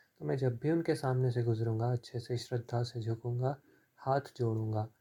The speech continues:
अन्य लोग भी अपनी अपनी भावना के अनुसार हाथ जोड़ करके एक क्षण के लिए रुकना चाहेंगे। किसी की भावना होगी तो पुष्प आदि भी चढ़ाया करेगा। ये रूप की महिमा है,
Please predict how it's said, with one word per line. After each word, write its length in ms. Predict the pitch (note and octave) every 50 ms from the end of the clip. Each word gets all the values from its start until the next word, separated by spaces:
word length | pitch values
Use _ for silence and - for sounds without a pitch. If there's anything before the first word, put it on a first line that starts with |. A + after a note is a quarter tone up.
| _ _ _ _ _ _ _ _ -
अन्य 280 | - C3+ C3+ D3 D3
लोग 340 | C#3+ C#3 C3 B2+ B2 A#2+ A#2+ -
भी 80 | C3
अपनी 280 | C3+ C3 B2+ - B2+ B2
अपनी 260 | A#2+ A#2+ - - B2+
भावना 420 | A#2+ A2+ A2+ A2+ A2+ A2+ A2+ A2+
के 100 | A2+ -
अनुसार 440 | A#2+ A#2 A2+ G#2+ - - A2+ A#2 A#2 - _ _ _ _ _ _ _ _ _
हाथ 240 | - - A#2 A#2+ A#2+
जोड़ 360 | - - - - A#2+ A2+ A2
करके 400 | A2 - A#2+ B2 A#2+ - C3+ C3
एक 80 | B2+
क्षण 240 | C3 - - B2+ A2+
के 160 | A2+ - -
लिए 260 | A#2+ A#2+ B2 D3+ - - _ _ _ _ _ _ _ C#3
रुकना 320 | C#3 C#3 C#3+ D3 D3 C#3+
चाहेंगे। 600 | C#3 - B2+ A#2 A2+ A2+ A2 A2 G#2+ A2 A2 A2+ - -
किसी 240 | - A#2 - - A2+
की 100 | A#2 A#2+
भावना 360 | A2+ G#2+ A2 A2 A#2 A2+ A2+
होगी 220 | A2+ A#2 A2+ B2
तो 220 | A#2+ - C3 B2+ B2 - - _ _ _ _
पुष्प 300 | - D3+ C#3 - - -
आदि 260 | C#3+ C#3 C#3 C3+ C#3
भी 120 | C#3 C#3 C#3
चढ़ाया 400 | C#3 C#3+ C3 A#2 A2+ A#2 A#2 A#2
करेगा। 480 | A#2 - A2+ A2 A2 G#2+ G#2+ G#2+ A2 A2 - _ _ _ _ _ _ _ _ _ _ _ _ _ _ _ _ _ _ _ _ _ _ _ _ _ _ _ _ -
ये 120 | C3+ C3
रूप 260 | C3 C#3 D3 C#3+ D3 -
की 100 | D#3+ D#3
महिमा 440 | D3+ D#3 D3 D3+ D#3+ D#3+ D3 C3+ A#2
है, 300 | A2 G#2+ A2+ - _